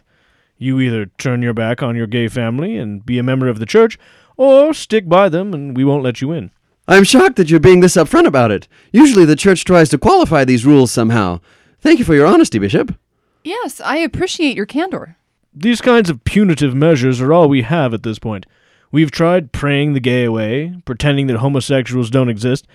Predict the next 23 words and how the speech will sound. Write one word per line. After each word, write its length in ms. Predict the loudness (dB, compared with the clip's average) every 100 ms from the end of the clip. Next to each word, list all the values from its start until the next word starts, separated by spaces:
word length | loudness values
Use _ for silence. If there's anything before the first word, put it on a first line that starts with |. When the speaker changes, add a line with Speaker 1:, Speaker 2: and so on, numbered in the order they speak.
| _ _ _ _
Speaker 1:
rigging 420 | 0 2 2 -2
votes 320 | 2 2 2
in 80 | -2
other 220 | 0 0
states. 340 | 0 -2 -2 -4 -20 -20 _ _
None 180 | 0 2
of 80 | 2
it's 160 | 0 2
worked. 600 | 4 4 2 -6 -20 -20 _ _ _ -6
Our 200 | -2 0
leadership 460 | 0 -2 0 0
had 200 | 0 -2
to 60 | -2
do 140 | -8
something. 380 | -6 -8 -10 -18 _ _
Speaker 3:
So 280 | -20 -10 -8
why 280 | -4 -2 -2
is 160 | -4 -6
the 120 | -10
church 480 | -8 -4 -4 -4 -8
doing 380 | -4 -2 -2
this 220 | -4 -8 -10
then? 360 | -14 -14 -18